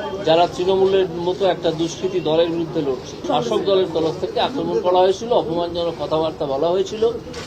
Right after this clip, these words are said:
তারাই আমাকে অনুপ্রেরণা জুগিয়েছেন। তাদের মুখপাত্ররা বহু সময় অপমানজনক কথাবার্তা বলেছেন। তারা জানেনই না, কোনো শিক্ষা দীক্ষাও তাদের আছে বলে মনে হয়নি কখনো,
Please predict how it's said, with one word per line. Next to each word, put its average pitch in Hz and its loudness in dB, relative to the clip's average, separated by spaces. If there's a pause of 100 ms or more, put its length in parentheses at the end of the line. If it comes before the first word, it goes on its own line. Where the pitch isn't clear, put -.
(140)
তারাই 190 4
আমাকে 202 4
অনুপ্রেরণা 196 4
জুগিয়েছেন। 196 0 (920)
তাদের 175 6 (640)
মুখপাত্ররা 190 2 (680)
বহু 190 2
সময় 196 0
অপমানজনক 185 2
কথাবার্তা 180 2
বলেছেন। 185 0 (680)
তারা 165 4
জানেনই 185 2
না, 151 4 (420)
কোনো 175 2 (540)
শিক্ষা 185 0
দীক্ষাও 202 0
তাদের 185 2
আছে 156 2
বলে 185 6
মনে 175 2
হয়নি 175 0
কখনো, 156 -4